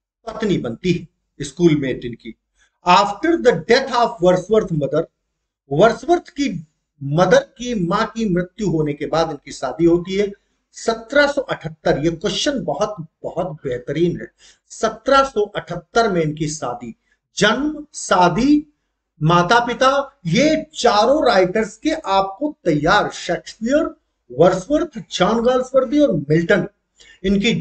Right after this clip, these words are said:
जन्म, इनका स्कूल, इनका आखिरी स्कूल, इनका ग्रेजुएशन, इनकी डेथ, इनकी कब्र पर लिखे गए नाम, इनकी, इन-, इन्होंने क्या लिखा अपनी कब्र पर लिखने के लिए, कब्र इनकी कहाँ है,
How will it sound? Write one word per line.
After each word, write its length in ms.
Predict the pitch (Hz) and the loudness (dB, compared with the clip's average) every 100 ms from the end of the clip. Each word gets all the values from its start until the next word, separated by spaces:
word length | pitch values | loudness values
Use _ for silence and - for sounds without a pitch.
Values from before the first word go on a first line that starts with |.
| - | 0
जन्म, 360 | 196 247 269 | 0 2 0
इनका 380 | 247 185 185 156 | 0 0 2 2
स्कूल, 480 | 151 - 202 240 254 | 0 -8 -4 -2 0
इनका 320 | 226 175 170 | 0 0 0
आखिरी 500 | 156 156 156 190 226 226 | 0 0 -2 -2 -4 -4
स्कूल, 320 | - 240 240 | -6 -6 -2
इनका 240 | 175 156 | -2 -2
ग्रेजुएशन, 840 | 139 151 165 170 202 208 - 254 247 - - 175 | -4 0 -2 0 2 2 4 0 0 -14 -8 0
इनकी 280 | 175 175 | 0 2
डेथ, 400 | 170 - 240 254 | 0 4 2 2
इनकी 340 | 233 196 180 180 | -2 -4 -6 -2
कब्र 280 | 196 190 175 | -2 0 0
पर 180 | 180 | 0
लिखे 240 | 160 151 160 | -2 -2 0
गए 180 | 151 147 | 0 0
नाम, 540 | 147 202 247 262 247 - _ - | 0 4 4 4 -2 -12 _ -6
इनकी, 260 | 190 185 226 - _ - | -4 -2 -4 -4 _ -6
इन-, 100 | 190 | 0
इन्होंने 420 | 220 196 196 196 | 2 4 4 4
क्या 260 | 185 - 202 | 2 4 2
लिखा 300 | 175 175 208 | 4 2 2
अपनी 240 | 214 226 | 0 0
कब्र 280 | 226 240 240 | 0 0 0
पर 140 | 233 233 | 0 2
लिखने 300 | 233 226 240 | 2 0 0
के 140 | 240 | 0
लिए, 160 | 233 240 | 2 2
कब्र 280 | 214 180 165 | 2 -2 -2
इनकी 280 | 151 - - | -4 -10 -6
कहाँ 320 | 180 190 247 | -2 2 4
है, 220 | 226 247 | 6 4